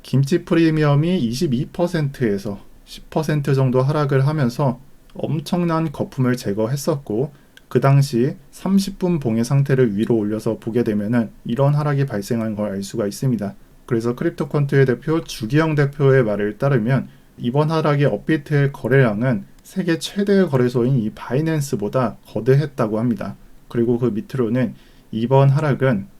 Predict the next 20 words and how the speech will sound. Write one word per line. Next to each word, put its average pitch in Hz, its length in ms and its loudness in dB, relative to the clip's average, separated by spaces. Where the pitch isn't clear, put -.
김치 139 400 0
프리미엄의 156 760 2
하락과 147 640 -2
연관되어 135 680 2
보인다라고 123 760 0
말하고 104 320 -2
있습니다. 98 440 -4
이렇게 127 240 -2
하락이 143 340 2
발생한 123 520 0
가운데 110 640 -2
그로부터 143 640 2
두 120 200 -6
시간 151 320 0
뒤 110 280 -4
하락이 143 300 0
어느 156 240 2
정도 160 280 2
발생한 123 440 -2
시점부터 139 720 -4